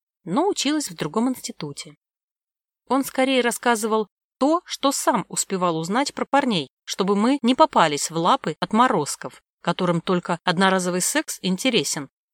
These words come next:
или тех, кто любит разводить девчонок на спор. Славик и сам был довольно симпатичным, высокий, темноволосый, с модной стрижкой, с серьгами в ушах и стильными шмотками.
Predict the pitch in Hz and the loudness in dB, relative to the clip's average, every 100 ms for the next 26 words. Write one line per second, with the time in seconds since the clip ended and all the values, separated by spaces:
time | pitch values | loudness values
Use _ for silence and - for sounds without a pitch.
0 | - 349 381 - 226 277 - _ _ - | -4 2 2 2 0 0 -4 _ _ -2
1 | 254 208 190 226 202 190 170 196 202 214 | 2 4 2 0 -2 0 0 0 -4 -6
2 | - 160 185 - 220 - 139 127 _ _ | -4 -4 -4 -4 -6 -6 -10 -12 _ _
3 | _ _ _ _ _ _ - - 277 349 | _ _ _ _ _ _ -12 2 4 4
4 | 359 320 254 220 208 196 190 202 190 190 | 2 2 4 4 2 2 2 2 0 -2
5 | 196 190 190 196 - 180 190 _ _ - | -2 0 0 0 -2 -4 -8 _ _ -4
6 | 277 - 175 254 - - 269 285 208 170 | -2 0 2 0 -2 -2 2 4 4 4
7 | 185 233 208 190 _ - - 339 262 180 | 2 0 -2 -6 _ -8 0 2 4 0
8 | - - 196 262 - 214 - _ - - | -2 -4 -2 0 0 -4 -6 _ -6 0
9 | 262 165 185 220 226 - 233 - 220 214 | 0 4 4 4 -2 -2 0 2 4 4
10 | - _ _ 180 - 175 208 262 254 - | 2 _ _ -6 -4 -2 0 0 -2 -4
11 | 147 139 - 165 170 | -6 -8 -6 -6 -6